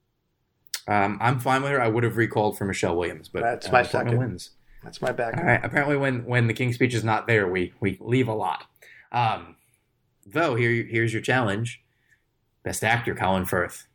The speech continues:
Speaker 1: The King's Speech. Probably the least objectionable of its wins. If you recall, Javier Bardem, Beautiful. Jeff Bridges, True Grit.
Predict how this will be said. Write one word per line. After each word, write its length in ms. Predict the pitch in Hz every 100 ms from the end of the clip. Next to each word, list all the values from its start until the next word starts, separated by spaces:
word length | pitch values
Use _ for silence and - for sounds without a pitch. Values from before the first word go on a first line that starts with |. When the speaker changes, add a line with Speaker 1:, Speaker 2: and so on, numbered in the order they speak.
| -
Speaker 1:
The 60 |
King's 220 | - 95 92
Speech. 360 | 90 - - -
Probably 220 | 87 87
the 180 | 85 85
least 300 | 95 127 -
objectionable 600 | - 98 - - 135 104
of 100 | 113
its 120 | 113
wins. 440 | 113 85 92 - - _ _ _ _ _ _ _ _ _ _ _ - _
If 160 | 123 123
you 100 | 113
recall, 560 | 131 131 110 87 - _ _ _ _ _ -
Javier 380 | 104 101 107 107
Bardem, 540 | 110 107 113 101 85
Beautiful. 480 | 98 101 95 - - _ _ _ _ _ _ -
Jeff 260 | 104 104
Bridges, 380 | - 113 98 92
True 240 | - 104 92
Grit. 260 | 104 95